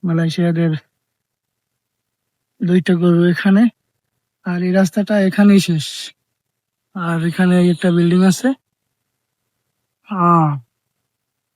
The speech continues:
এখানেই শেষ এই রাস্তাটা। আর এই সাইড থেকে কোনো আর রাস্তা নেই,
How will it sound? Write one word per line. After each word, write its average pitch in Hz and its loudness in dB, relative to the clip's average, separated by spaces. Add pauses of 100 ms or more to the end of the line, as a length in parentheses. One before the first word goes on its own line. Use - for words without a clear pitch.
(440)
এখানেই 185 4
শেষ 185 0
এই 190 4
রাস্তাটা। 190 2 (760)
আর 165 0
এই 170 2
সাইড 180 2
থেকে 190 4
কোনো 180 4
আর 170 6
রাস্তা 170 2
নেই, 143 0